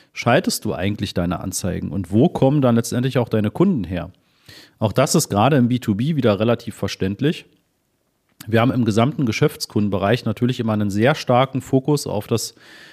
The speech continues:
Wochentagsthema, ne, also auf die wochentägliche Ausspielung und auch dann auf die, ja, ich sag mal, normalen Nine-to-Five-Bürozeiten oder acht bis achtzehn Uhr.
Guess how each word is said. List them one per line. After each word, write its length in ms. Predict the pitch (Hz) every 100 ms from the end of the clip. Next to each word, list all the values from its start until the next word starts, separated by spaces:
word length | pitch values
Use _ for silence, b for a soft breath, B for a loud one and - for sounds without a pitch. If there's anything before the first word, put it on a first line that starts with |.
| B -
Wochentagsthema, 1300 | 110 131 165 - 139 156 - - - - 151 175 143
ne, 180 | 151 -
also 240 | 107 110
auf 140 | 87
die 160 | - 98
wochentägliche 720 | 113 143 - 139 - 139 131
Ausspielung 720 | 113 139 - - 160 170 170 -
und 340 | 160 180 - -
auch 300 | 131 156 -
dann 280 | 120 139
auf 380 | - 113 127 -
die, 400 | - 127 123 123 B B B -
ja, 160 | 113 110
ich 80 |
sag 160 | - 120
mal, 200 | 127 117
normalen 600 | 110 101 98 113 120 107
Nine-to-Five-Bürozeiten 1500 | 98 104 127 113 - 101 107 - 101 90 110 - 90 87 92
oder 260 | 92 92 104
acht 200 | - -
bis 140 | 101
achtzehn 400 | 98 - - 98
Uhr. 380 | 123 120 101